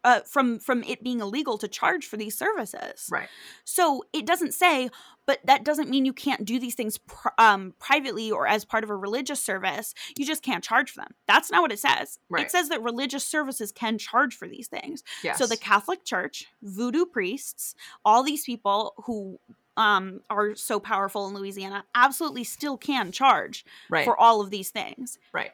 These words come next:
Speaker 1: Just that an individual who has no spiritual, you can't show up and be like,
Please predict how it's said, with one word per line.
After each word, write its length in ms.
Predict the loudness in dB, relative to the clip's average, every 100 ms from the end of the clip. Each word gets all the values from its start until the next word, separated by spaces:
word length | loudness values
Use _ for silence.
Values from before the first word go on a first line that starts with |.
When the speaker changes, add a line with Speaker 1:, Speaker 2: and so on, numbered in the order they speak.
| -8
Speaker 1:
Just 400 | 2 2 2 -4
that 160 | -4
an 120 | -4 -4
individual 680 | -2 0 2 0 0 -2 -2
who 180 | -4 -6
has 580 | -6 4 6 6 4
no 460 | -4 -4 0 0 0
spiritual, 720 | -4 -10 -6 -4 -4 -4 -4
you 180 | 0 0
can't 300 | 0 -4 -4
show 200 | -4 0 2
up 140 | 2
and 100 | -4
be 80 | -4
like, 240 | -4 -6